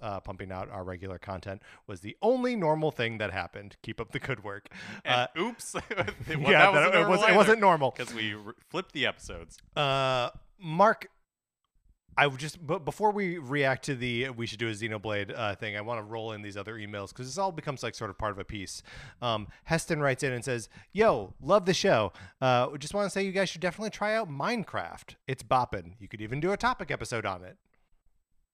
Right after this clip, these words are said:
Speaker 1: One more email, this one from Aaron. Um, Aaron, uh,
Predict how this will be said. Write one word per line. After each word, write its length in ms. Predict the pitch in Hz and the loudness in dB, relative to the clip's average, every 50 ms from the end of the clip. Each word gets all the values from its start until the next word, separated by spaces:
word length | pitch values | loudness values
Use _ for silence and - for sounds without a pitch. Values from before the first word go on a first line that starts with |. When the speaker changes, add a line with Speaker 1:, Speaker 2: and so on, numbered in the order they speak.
| _ _ _ _ _ _ - | _ _ _ _ _ _ -20
Speaker 1:
One 340 | 123 107 113 123 143 151 156 | -14 -4 0 2 4 4 4
more 240 | 160 160 160 175 180 | 4 2 2 2 0
email, 400 | 151 147 143 135 120 104 98 95 | -2 -4 -2 -2 -2 -2 -2 -4
this 180 | 98 104 - | -6 -8 -8
one 120 | 127 117 - | -8 -8 -6
from 180 | - 120 139 | -8 -10 -8
Aaron. 340 | 127 110 104 101 95 87 85 - - - - - _ - | -6 -6 -6 -6 -6 -10 -14 -18 -20 -20 -20 -20 _ -6
Um, 300 | 123 120 110 107 104 95 - - - _ _ _ _ | -2 -2 -2 -2 -4 -6 -12 -18 -20 _ _ _ _
Aaron, 440 | - 135 139 143 143 143 143 143 139 | -2 0 2 2 2 0 0 -2 -4
uh, 640 | 165 - 143 127 117 117 117 113 110 110 107 113 127 | -4 -4 -2 -2 0 0 0 0 0 0 -2 -2 -4